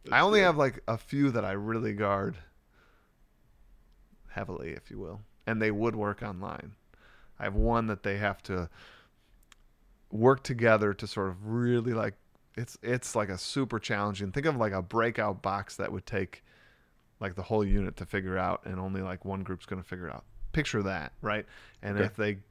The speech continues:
Speaker 1: do, one of, there's all sorts of treasure inside there. There's lots of items in there, but one of them is,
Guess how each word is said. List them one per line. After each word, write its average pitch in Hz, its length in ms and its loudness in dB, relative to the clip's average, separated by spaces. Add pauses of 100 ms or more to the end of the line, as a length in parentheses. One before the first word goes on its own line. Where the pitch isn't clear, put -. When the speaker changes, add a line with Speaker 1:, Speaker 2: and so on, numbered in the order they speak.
(400)
Speaker 1:
do, 135 380 6
one 107 320 0
of, 110 160 -2
there's 104 220 0
all 120 260 6
sorts 120 240 -2
of 101 80 -6
treasure 101 400 -2
inside 90 320 -6
there. 85 120 -6
There's 90 180 -6
lots 110 480 2
of 95 100 -6
items 82 360 -6
in 80 120 -12
there, 85 220 -14 (400)
but 101 100 -2
one 123 420 4
of 92 160 -2
them 85 320 -10 (400)
is, 92 560 -4